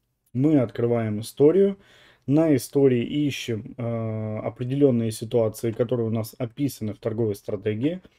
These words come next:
э, ожидаем выполнения тех или иных условий, и можно совершать бумажные сделки и заносить, э, в статистику отработку, да, будь то профит, будь то убыток, потенциал хода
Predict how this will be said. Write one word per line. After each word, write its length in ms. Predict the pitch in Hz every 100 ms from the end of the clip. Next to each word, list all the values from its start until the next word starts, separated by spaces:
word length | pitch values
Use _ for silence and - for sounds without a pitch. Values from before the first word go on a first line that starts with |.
| _ _ _ _ _
э, 360 | 127 123 120 120
ожидаем 640 | 131 123 135 147 139 117
выполнения 560 | 113 135 131 123 113 107
тех 280 | 135 135
или 120 | 120 117
иных 280 | 117 113
условий, 520 | 113 - 175 208 185 135
и 240 | 170 190
можно 420 | 139 147 139 123
совершать 460 | 113 123 113 135 113
бумажные 460 | 117 123 113 113
сделки 420 | 113 151 185 - 127
и 320 | 156 160 -
заносить, 640 | 113 107 110 110 156 160
э, 500 | 113 113 113 110 110
в 60 | 104
статистику 800 | - 117 156 175 - 135 131 123 - _ _ _
отработку, 600 | 131 120 143 135 113 - 104
да, 300 | 131 165 151 _
будь 340 | 123 135 139
то 340 | - 117 107 101 _
профит, 340 | 131 180 202
будь 240 | 135 127 -
то 100 | 110
убыток, 560 | 104 131 170 175 - _
потенциал 600 | - 110 110 - 113 139
хода 500 | 147 - 151 147 147